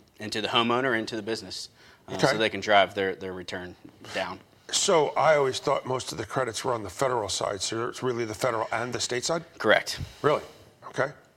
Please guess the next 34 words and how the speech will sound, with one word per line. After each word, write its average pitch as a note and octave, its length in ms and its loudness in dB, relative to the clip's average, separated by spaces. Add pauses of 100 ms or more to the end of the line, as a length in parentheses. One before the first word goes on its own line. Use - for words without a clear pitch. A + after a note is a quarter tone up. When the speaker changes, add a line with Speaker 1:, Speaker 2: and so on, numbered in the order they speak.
(280)
Speaker 2:
Interesting. B2 420 -4
So C#3+ 300 0 (1400)
with C#3 380 -2
the C#3 80 -6
change F3 680 -2
in C3+ 320 -2 (100)
administration, B2+ 880 -2
the A2 80 -4
White A#2 220 2
House A#2 300 2
and F#2 140 -8
Congress, A#2+ 560 -2 (640)
and A2 380 0
their B2 380 0
desire A#2+ 600 2
for A#2 180 -6
the A2+ 180 -2 (160)
new A#2+ 200 -4
Green B2+ 420 -4
New B2 140 -2
Deal A2+ 280 -2
or A2+ 140 0
whatever A2+ 340 0 (160)
Speaker 1:
<laughs> - 200 -6
Speaker 2:
you C3 100 0
wanna A2+ 160 0
call E3 300 6
it, B2+ 120 -2
I - 40 -4
mean, B2+ 220 0 (260)
clearly D#3 400 2
they're C#3+ 180 0
trying D3 560 0
to, B2+ 580 0